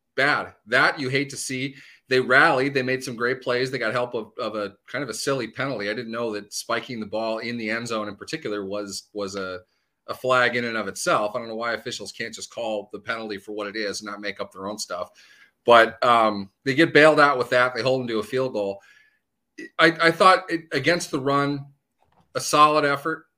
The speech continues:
I think it could have been better. It could have been worse. And I would say the same thing about Denver running the ball. Denver prob-, running the ball probably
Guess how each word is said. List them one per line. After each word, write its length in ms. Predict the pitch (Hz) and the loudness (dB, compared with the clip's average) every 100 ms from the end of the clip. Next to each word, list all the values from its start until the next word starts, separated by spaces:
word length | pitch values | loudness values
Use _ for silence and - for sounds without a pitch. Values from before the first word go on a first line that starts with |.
| - | -4
I 80 | |
think 180 | 123 139 | -4 -4
it 120 | 110 | -8
could 160 | - 147 | -4 -2
have 140 | 131 | 0
been 180 | 131 123 | -2 -2
better. 300 | 117 120 127 | 0 0 0
It 80 | 117 | -2
could 140 | - | -4
have 100 | 120 | -6
been 140 | 113 104 | -6 -6
worse. 280 | 107 131 127 | -4 -4 -4
And 80 | |
I 80 | 110 | -4
would 120 | 110 | -4
say 120 | 113 117 | -6 -8
the 100 | 107 | -6
same 260 | - 123 | -6 -6
thing 140 | 123 117 | -6 -6
about 280 | 110 110 | -4 -4
Denver 280 | 113 113 110 | -4 -4 -4
running 300 | 107 113 110 | -4 -4 -6
the 60 | 98 | -10
ball. 320 | 87 85 85 | -12 -14 -12
Denver 240 | 113 123 135 | -10 -6 -6
prob-, 360 | - 139 143 143 | -4 0 0 -2
running 320 | 120 135 135 | -2 -2 -2
the 40 | |
ball 260 | 113 117 113 | -4 -6 -6
probably 760 | - 123 123 113 110 107 107 | -6 -6 -6 -10 -10 -10 -10